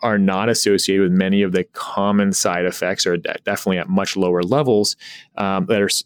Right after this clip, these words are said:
that we see with our traditional treatments like surgery and radiation. So much less urinary incontinence,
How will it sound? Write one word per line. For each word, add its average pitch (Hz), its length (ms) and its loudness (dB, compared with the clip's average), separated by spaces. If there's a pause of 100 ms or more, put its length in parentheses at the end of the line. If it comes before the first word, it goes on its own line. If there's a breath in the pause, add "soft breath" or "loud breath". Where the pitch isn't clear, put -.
(100)
that 95 180 0
we 101 100 4
see 98 380 2
with 90 400 2
our 90 100 2
traditional 90 420 -2
treatments 87 440 -4
like 87 120 -2
surgery 87 520 0
and 82 120 -4
radiation. 85 600 0
So 82 260 0
much 95 720 2
less 92 320 -2
urinary 87 480 0
incontinence, 123 920 -2